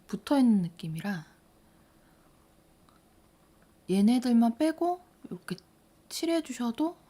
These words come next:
괜찮아요. 자, 우리 칠할 때 얼룩이 지지 않게 자연스러운 그라데이션 하려면 어떻게 해야 된다고 했죠?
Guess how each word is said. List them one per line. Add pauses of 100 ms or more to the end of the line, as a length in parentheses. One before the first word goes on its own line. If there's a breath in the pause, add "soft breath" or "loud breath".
(100)
괜찮아요. (840 soft breath)
자,
우리 (260)
칠할
때 (520 soft breath)
얼룩이 (180)
지지
않게
자연스러운
그라데이션
하려면
어떻게
해야
된다고
했죠?